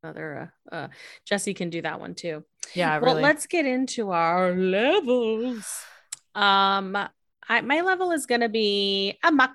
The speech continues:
Speaker 1: amok, amok, because that is a line that Jessica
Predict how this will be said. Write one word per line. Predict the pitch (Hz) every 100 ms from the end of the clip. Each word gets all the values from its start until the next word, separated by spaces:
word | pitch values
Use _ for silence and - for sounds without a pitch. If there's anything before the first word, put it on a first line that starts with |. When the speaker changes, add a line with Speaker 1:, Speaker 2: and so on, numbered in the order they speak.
| -
Speaker 1:
amok, | 302 302 302 -
amok, | 320 311 311 - - _ - - -
because | 226 226 - 233 214 208 202 208 208 -
that | 214 202 202
is | 208 214
a |
line | 185 165 165 170 170
that | 170
Jessica | 165 156 - 165